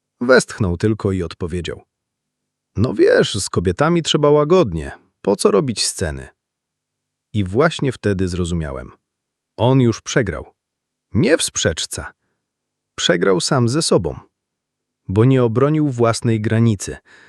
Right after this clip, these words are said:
A kiedy nie stawiasz granic, drugi człowiek przestaje cię szanować. Minch coraz bardziej się wycofywał, a ona testowała coraz więcej,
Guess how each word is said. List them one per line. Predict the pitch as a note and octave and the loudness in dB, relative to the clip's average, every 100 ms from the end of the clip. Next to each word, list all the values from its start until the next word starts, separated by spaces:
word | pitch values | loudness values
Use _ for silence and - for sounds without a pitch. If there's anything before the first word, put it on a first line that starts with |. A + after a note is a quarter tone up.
| _ _ - | _ _ -4
A | G2+ | 0
kiedy | - A2+ A#2 A2 | 0 2 4 4
nie | G#2 G#2+ | 2 0
stawiasz | - G3+ G3 A2 F#2+ | 0 2 2 0 0
granic, | A2 F#2 C#2 C2+ - _ _ _ - | 0 0 -2 -10 -14 _ _ _ -8
drugi | F2 C#3 D#3+ E3 | -2 0 -2 -4
człowiek | - A2+ G2+ A#2 | 0 2 0 -4
przestaje | - D#3+ - - D#2 E2 | -4 -4 -4 -4 -4 -6
cię | - - | -8 -6
szanować. | C#3 C#3+ D#2+ - - - _ _ _ _ _ _ _ _ _ _ _ | 0 0 -2 -8 -18 -20 _ _ _ _ _ _ _ _ _ _ _
Minch | G#2 D#3+ G#3+ G3+ - | 2 4 4 0 -6
coraz | - G#3 D3+ G#2+ | -2 2 4 4
bardziej | A2 G#2+ G2 G2 | 2 2 0 -2
się | - | -2
wycofywał, | F2 F2 E2+ - D#2+ C#2+ D2 - - - _ | -4 -4 -4 -4 -4 -6 -8 -14 -20 -20 _
a | G2 - | -4 0
ona | A#2 E3 F#3+ G#3+ - _ _ _ _ _ _ - | 2 2 0 -4 -12 _ _ _ _ _ _ -2
testowała | F#2+ - F2 F2 D3+ E3+ | -2 0 -2 0 2 0
coraz | - C3 B2+ A#2 | 0 0 0 -2
więcej, | F#2 C2+ - C#2+ | -6 -8 -8 -10